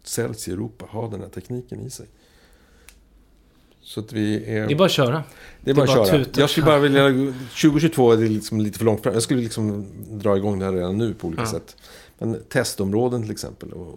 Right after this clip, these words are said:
Speaker 1: och utveckla det.
Speaker 2: Och egentligen bara för att förklara syftet här. Alltså folk,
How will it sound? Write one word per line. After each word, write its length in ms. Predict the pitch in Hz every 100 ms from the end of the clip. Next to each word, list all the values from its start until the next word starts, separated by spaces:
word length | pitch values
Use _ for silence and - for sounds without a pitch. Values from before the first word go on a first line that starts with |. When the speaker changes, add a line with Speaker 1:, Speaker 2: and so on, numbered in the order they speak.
| 98
Speaker 1:
och 60 |
utveckla 520 | 92 87 - 90 - -
det. 100 | - _ _ _ _ _ _ _ _ - - - - _ _
Speaker 2:
Och 240 | - 135 131
egentligen 340 | 123 120 123
bara 180 | 123 110
för 100 | 110
att 240 | - -
förklara 560 | - 120 - 113 110 135
syftet 500 | - 117 - 135 -
här. 220 | 117 87
Alltså 220 | - 104
folk, 460 | - 110 - -